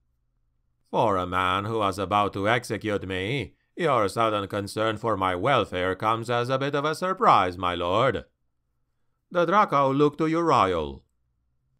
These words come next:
"What does the temple say about this fool's errand? Did you not just say that you have a task for him to perform?" Uriel sighed. "Issue the writ, Uflantir.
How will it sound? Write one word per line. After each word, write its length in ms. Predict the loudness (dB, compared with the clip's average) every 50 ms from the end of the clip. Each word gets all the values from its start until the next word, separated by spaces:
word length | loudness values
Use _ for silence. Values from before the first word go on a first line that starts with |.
| _ _ _
"What 420 | -16 -10 -6 -2 0 0 0 0
does 220 | 0 0 -2 -2 -2
the 140 | -2 -2 -2
temple 440 | 0 0 0 0 0 0 -2 -2
say 260 | -2 -2 -2 -2 0 0
about 320 | 0 0 0 -2 -2 -2
this 200 | -4 -6 -6 -8
fool's 500 | -10 -6 -2 2 2 2 2 0 -2 -2
errand? 600 | 0 0 2 2 2 0 0 -2 -6 -12 -18 -20 _ _ _ _ _ _ _ _ -8
Did 220 | -4 0 0 0 2
you 100 | 0 0
not 240 | 2 2 0 0
just 280 | 0 -2 -2 -2 -4 -6
say 300 | -6 -4 -2 -2 -2 -2
that 200 | -2 -2 -2 -2
you 100 | -2 0
have 200 | 0 0 0 0
a 80 | -4 -4
task 400 | -2 0 2 2 2 2 0 -2
for 160 | -2 0 0
him 180 | 0 -2 -2
to 120 | -4 -4 -2
perform?" 760 | -2 -2 -2 0 0 0 2 2 2 2 0 -2 -4 -6 -10 _ _ _ _ _ _ _ _ _ _ _ _ _ _ _ _ _ _ _ _
Uriel 540 | -4 -2 0 2 4 4 4 4 2 0 -4
sighed. 600 | -4 -2 0 2 2 2 2 0 -4 -6 -12 -18 _ _ _ _ _ _ _ _ _ _ _ _ _ _ _ _ _ _ _ _ -6
"Issue 600 | -2 0 2 2 4 2 2 0 0 -2 -2 0
the 200 | 2 2 2 2
writ, 360 | 2 2 2 2 2 2 0 0
Uflantir. 1080 | 0 0 0 0 0 0 0 0 0 -2 -4 -4 -4 -2 -2 0 0 0 -2 -2 -4